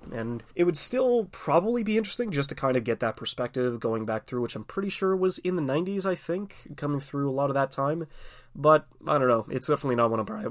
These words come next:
my priorities, and considering that my backlog has finally been going down to a small enough degree,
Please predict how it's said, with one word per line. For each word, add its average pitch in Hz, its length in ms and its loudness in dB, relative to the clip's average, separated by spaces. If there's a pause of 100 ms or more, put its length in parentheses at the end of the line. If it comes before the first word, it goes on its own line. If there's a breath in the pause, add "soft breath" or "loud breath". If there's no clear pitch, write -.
my 110 200 -2
priorities, 110 520 -2
and 110 100 -10
considering 165 360 0
that 160 80 0
my 127 100 2
backlog 131 480 0
has 104 140 -6
finally 123 480 -2
been 110 340 -4
going 117 340 2
down 123 400 -4
to 123 140 -6
a 104 60 -4
small 120 320 0
enough 117 160 -4
degree, 131 500 -6